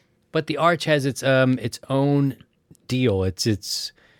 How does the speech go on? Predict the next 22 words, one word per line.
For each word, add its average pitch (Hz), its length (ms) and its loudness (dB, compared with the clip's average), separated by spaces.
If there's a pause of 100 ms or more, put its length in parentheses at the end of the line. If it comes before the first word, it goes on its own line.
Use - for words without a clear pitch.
(380)
it's - 300 -4
like 135 260 0
one 131 180 2
of 127 80 0
those, 123 320 4
uh, 117 200 2
protected - 640 -6
spaces. 131 720 -2
If 104 120 -6
you 104 80 -4
wanna 107 200 -2
go 98 160 -2
inside 131 460 -2
the 131 100 0
arch, 131 280 2
you 107 60 -14
take 92 240 -8
your 87 80 -10
shoes, 135 480 0
your 87 220 -12
belt 123 320 -2
off, 131 420 -2